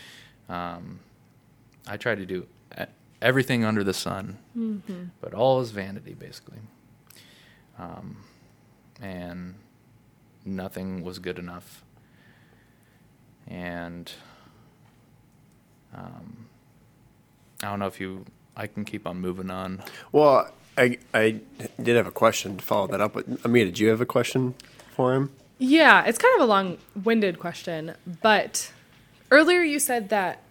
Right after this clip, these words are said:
Speaker 2: when your mom, when you were in seventh grade and, like, all the things were happening, that there was this drought of love. And so then that went on for, like, however many years when you were in high school and you were doing drugs and et cetera, as you just described.
Speaker 1: Yeah.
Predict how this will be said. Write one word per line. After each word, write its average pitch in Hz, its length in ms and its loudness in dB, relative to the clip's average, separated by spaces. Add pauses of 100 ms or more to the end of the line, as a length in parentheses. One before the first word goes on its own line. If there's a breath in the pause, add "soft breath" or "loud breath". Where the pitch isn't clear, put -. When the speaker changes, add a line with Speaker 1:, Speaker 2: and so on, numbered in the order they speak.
(140)
Speaker 2:
when 208 280 2
your 196 120 -2
mom, 165 580 -2 (220)
when 180 180 -8
you 175 120 -8
were 170 60 -8
in 165 100 -10
seventh 156 260 -8
grade 147 220 -6
and, 151 120 -14
like, 143 200 -10
all 151 140 -6
the 151 100 -10
things 156 240 -10
were 151 80 -10
happening, 147 420 -10 (440 loud breath)
that 190 300 -2
there 185 160 0
was 175 160 -4
this 185 200 -6
drought 180 440 0
of 165 120 -10
love. 170 680 -6
And 202 140 -2
so 214 120 0
then 180 180 -2
that 170 180 0
went 175 180 0
on 160 220 -2
for, 170 160 -8
like, 160 300 -8 (520)
however 175 220 0
many 170 220 -6
years 160 240 -4
when 165 100 -10
you 165 80 -10
were 165 40 -8
in 165 60 -10
high 156 120 -10
school 156 320 -6
and 160 160 -8
you 160 60 -8
were 160 80 -8
doing 160 200 -6
drugs - 300 -10
and - 100 -12
et - 140 -14
cetera, 147 300 -6
as 190 200 2
you 185 100 -2
just - 200 -6
described. 160 600 0
Speaker 1:
Yeah. 104 220 -6